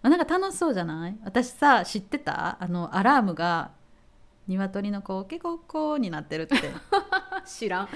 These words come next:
Speaker 2: そんなん知らん。
Speaker 1: ほら、私、何でもイメトレやって言ってるやん。夢を叶えるためにイメトレやからって、これずーっと鳴らしてて、たまに実家で寝ると、母が、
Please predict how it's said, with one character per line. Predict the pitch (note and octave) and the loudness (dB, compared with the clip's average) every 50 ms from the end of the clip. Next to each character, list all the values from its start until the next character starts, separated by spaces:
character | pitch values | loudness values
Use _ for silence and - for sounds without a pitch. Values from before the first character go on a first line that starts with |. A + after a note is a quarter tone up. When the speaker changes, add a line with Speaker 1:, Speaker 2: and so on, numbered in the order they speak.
| G#4+ C5 C#5 C5+ B4+ B4+ A#4+ A4+ B4 - | -6 -4 -4 -2 -2 -4 -4 -6 -6 -2
Speaker 2:
そ | - A3+ G#3+ | 0 0 0
ん | G#3+ A3 | 0 0
な | G#3+ G3+ | 0 -2
ん | G#3 | -2
知 | G#3 - A#3 A3 | -4 -4 -6 -6
ら | G3 G3 G3 G#3 | -4 -4 -4 0
ん。 | |
Speaker 1:
ほ | G#3+ A#3 | 0 2
ら、 | A3 | 2
私、 | G3+ G3 F#3+ G3+ G3 - G#3 | 2 2 0 -2 -4 -2 -2
何 | G3+ G#3 G#3+ | -2 0 0
で | A#3+ D4 | 2 0
も | C4+ - | 0 2
イ | - G3 | 2 2
メ | G3+ G#3+ G#3+ | 2 2 2
ト | G#3+ B3 | 2 2
レ | C#4+ F4 E4 | 2 4 2
や | B3+ G3+ | 2 0
っ | |
て | F#3+ - | 0 -4
言 | F#3 G3 | -8 -8
っ | |
て | G3 - G#3+ G#3 | -4 -4 -4 -2
る | G#3 | -2
や | F#3+ F3 | -2 0
ん。 | G3+ | 0
夢 | C4 D#4+ D#4+ C4 | 2 2 2 0
を | A3+ G#3+ | 0 -2
叶 | - G#3+ G#3+ G#3+ G#3+ | -2 -4 -2 -2 0
え | G#3+ | -2
る | G3+ G3 | -2 -2
た | G3 G3+ F#3+ | -4 -2 -4
め | F#3 F3 | -2 -4
に | E3 E3 E3 - | -6 -8 -10 -8
イ | - F3 | -4 -2
メ | F3+ F#3+ F#3+ | -2 0 0
ト | A3+ B3 | 2 2
レ | C#4 | 2
や | C4+ G#3+ | 2 2
か | - D#3+ D#3+ | 0 0 0
ら | E3+ F3 | 0 0
っ | F3 | -2
て、 | - E3+ | -4 -8
こ | - - A#3 | -2 0 0
れ | - | 0
ず | E3+ - C4+ | 0 0 0
ー | D4+ D#4 D#4 D#4+ E4 D#4+ | 0 2 2 2 2 2
っ | |
と | - A#3+ | 0 0
鳴 | G3+ F3+ | 0 0
ら | E3+ F3 F3+ | -2 -2 -4
し | F#3 | -4
て | - E3 | -6 -10
て、 | - - F#3 F3+ F3+ F3 E3+ | -6 -2 -2 0 0 0 -2
た | E3+ - B3+ | -2 0 2
ま | C4+ C#4 | 2 4
に | C4+ C4 B3+ | 4 2 2
実 | F#3+ F3 E3+ - - _ - | 0 -2 -6 -8 -12 _ -10
家 | - F#3+ F#3 F#3 F#3 F#3 F#3 F3+ | -4 -4 -2 0 0 0 0 -2
で | F#3 F#3 | -2 -2
寝 | F#3+ G#3+ G#3+ | -2 -2 -2
る | G#3+ G3+ | -4 -4
と、 | - - A3+ A3 G3 F3 F#3 | -2 0 0 2 2 0 0
母 | - A3+ F#3+ G#3 F3 | -2 -4 -2 -2 0
が、 | F3+ G#3 G#3+ F#3+ F#3+ | 2 2 2 2 0